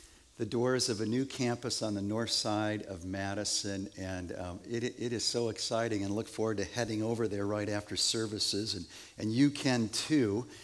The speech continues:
if you want to be part of the festivities as we welcome neighbors and kids in the north side neighborhoods there. And so great, great day, great morning, good to be together with you.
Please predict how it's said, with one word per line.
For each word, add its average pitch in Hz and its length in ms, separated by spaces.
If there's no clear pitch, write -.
if - 80
you 123 60
want 117 160
to 104 60
be 110 100
part 113 380
of 104 80
the 101 60
festivities 110 880
as 101 180
we 101 160
welcome 107 560
neighbors 107 560
and 92 260
kids 110 480
in 101 240
the 113 80
north 107 280
side 104 440
neighborhoods 98 680
there. 92 300
And 90 160
so 98 320
great, 156 240
great 143 320
day, 123 280
great 135 340
morning, 127 440
good 123 180
to 120 60
be 120 200
together 117 400
with 117 260
you. 123 320